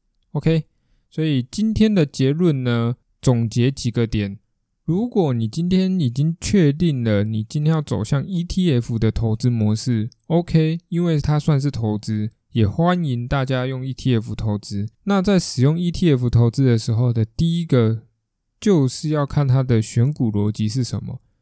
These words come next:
记住一句话：选股逻辑确立了E T F的天花板。第二个呢，不应该跟我在投资股票的逻辑是一样的。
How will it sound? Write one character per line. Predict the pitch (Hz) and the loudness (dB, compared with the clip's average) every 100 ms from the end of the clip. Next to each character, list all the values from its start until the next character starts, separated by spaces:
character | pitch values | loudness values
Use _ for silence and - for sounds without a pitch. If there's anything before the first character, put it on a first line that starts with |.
| _ - | _ -8
记 | - | -4
住 | 175 196 156 | 0 2 2
一 | 120 | 2
句 | 151 139 | 2 2
话： | 127 135 110 | 2 0 -4
选 | - 139 170 | 0 2 2
股 | 180 135 | 4 4
逻 | 120 120 | 4 4
辑 | 123 120 | 2 -2
确 | - 196 170 | -2 0 2
立 | 147 165 | 2 0
了 | 131 120 110 - | 2 0 -2 -6
E | 175 165 | -6 -4
T | - 160 135 | -4 0 0
F | 117 113 | 0 -2
的 | 110 | -2
天 | - 120 | 0 0
花 | 120 120 | 0 -2
板。 | 113 95 - _ - | -2 -6 -8 _ -4
第 | 208 202 | 0 2
二 | 170 | 4
个 | 143 123 | 2 0
呢， | 117 110 113 _ _ _ | 0 0 -2 _ _ _
不 | - 196 170 | 2 4 4
应 | 170 170 | 0 -2
该 | 165 160 151 165 - _ _ | 0 0 0 -2 -8 _ _
跟 | 180 190 170 | 0 2 6
我 | 113 | 6
在 | 147 | 6
投 | 147 123 120 | 4 4 4
资 | 143 | 2
股 | 135 110 | 0 -2
票 | 107 143 131 | 0 0 2
的 | 113 | 0
逻 | 110 107 | 0 0
辑 | 120 117 | 0 0
是 | 107 135 | -4 -2
一 | 110 | -2
样 | 113 113 107 | -2 -2 -4
的。 | 101 123 | -6 -8